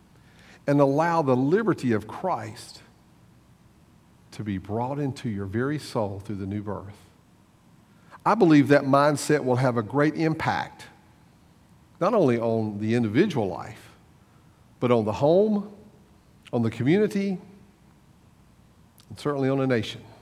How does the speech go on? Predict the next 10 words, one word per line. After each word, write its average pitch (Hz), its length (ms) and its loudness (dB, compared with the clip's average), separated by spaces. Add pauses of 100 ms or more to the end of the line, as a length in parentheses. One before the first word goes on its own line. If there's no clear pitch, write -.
(1500)
And 127 80 0
it's 131 140 0
important 113 680 2
in 107 180 -4
these 175 320 0
days 117 400 2
and 107 100 -2
in 180 120 0
this 202 180 0
time 170 420 -4